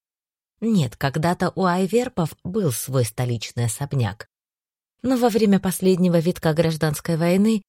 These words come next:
его у них отжали Алерси, после чего Аверпы так оскорбились, что более не удостаивали столицу своим постоянным присутствием. Так что Элпи поселили у Аларисов, к большой радости Рассела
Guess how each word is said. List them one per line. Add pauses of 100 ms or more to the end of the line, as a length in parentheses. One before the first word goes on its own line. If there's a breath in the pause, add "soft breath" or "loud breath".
(140)
его
у
них
отжали
Алерси, (320)
после
чего
Аверпы
так
оскорбились, (240)
что
более
не
удостаивали
столицу
своим
постоянным
присутствием. (720)
Так
что
Элпи (240)
поселили
у
Аларисов, (360)
к
большой
радости
Рассела